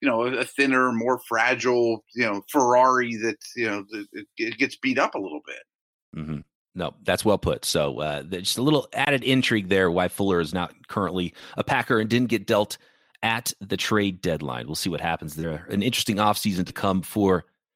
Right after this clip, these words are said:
Speaker 2: the Houston Texans. Monday Night Football, Matt, we've got the two and five Patriots at the oh and eight Jets. The, the Patriots line is moving, and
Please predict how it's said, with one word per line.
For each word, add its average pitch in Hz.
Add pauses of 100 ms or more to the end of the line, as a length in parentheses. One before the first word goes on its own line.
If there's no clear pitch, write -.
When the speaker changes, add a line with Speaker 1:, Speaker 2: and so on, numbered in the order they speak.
(100)
Speaker 2:
the 120
Houston 175
Texans. - (1120)
Monday 240
Night 247
Football, 220
Matt, 180
we've 196
got 202
the 127
two 226
and 208
five 156
Patriots 143
at 123
the 117
oh 156
and 147
eight 135 (120)
Jets. 92
The, 98 (100)
the 101
Patriots 156
line 131
is 98
moving, 131
and 113